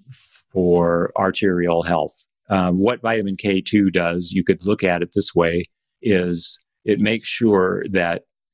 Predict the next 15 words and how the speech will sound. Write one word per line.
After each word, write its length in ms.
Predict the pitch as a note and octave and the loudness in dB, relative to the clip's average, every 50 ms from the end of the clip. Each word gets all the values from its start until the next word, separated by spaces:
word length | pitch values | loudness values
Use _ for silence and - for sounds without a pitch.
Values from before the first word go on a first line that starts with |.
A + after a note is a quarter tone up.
| _ - | _ -12
calcium 640 | - A#2+ A2 A2 A#2+ A2+ - G#2 G2 F2+ F2 F2 F2 | -6 -4 -2 -2 -2 -4 -4 -6 -6 -4 -4 -4 -2
goes 300 | E2+ G2 G2 G2 G2 - | -2 -2 -2 -2 -4 -6
to 100 | - F#2+ | -4 -2
your 120 | F#2 F2 E2+ | -2 -2 0
bones 520 | - - G2+ G2+ G2+ G#2 G#2 G2+ G2 - _ - | 0 0 -2 -2 -2 -6 -6 -6 -6 -8 _ -14
and 160 | F#2+ E2+ E2 | -14 -12 -8
not 220 | F2 F2+ F#2 F#2 | -6 -6 -6 -6
your 120 | F2 E2+ E2+ | -8 -6 -4
arteries. 640 | F2 F2 F2 E2+ E2 E2 D2+ D#2+ E2+ - - - _ _ _ _ _ _ _ _ _ _ _ _ D3 | -2 -2 -2 -2 -4 -8 -14 -16 -18 -20 -20 -20 _ _ _ _ _ _ _ _ _ _ _ _ 0
The 180 | A#2+ A#2 A2+ | 2 2 2
thing 240 | - D3 D3 D3+ C3+ | 2 0 0 0 0
is, 400 | A#2 A2+ A2+ A2+ A2+ - - - - | 0 0 0 -2 -2 -6 -8 -8 -4
vitamin 360 | B2+ A#2 A2+ A#2 A2+ A2 A2 | -2 0 0 0 0 -2 -2
K 240 | A2 - A#2+ A2 G#2 | 0 0 2 2 0
two 580 | - - A#2 G#2+ G#2 G#2 G#2 G#2 G#2 G#2+ - | 0 2 2 4 4 4 2 2 0 -2 -4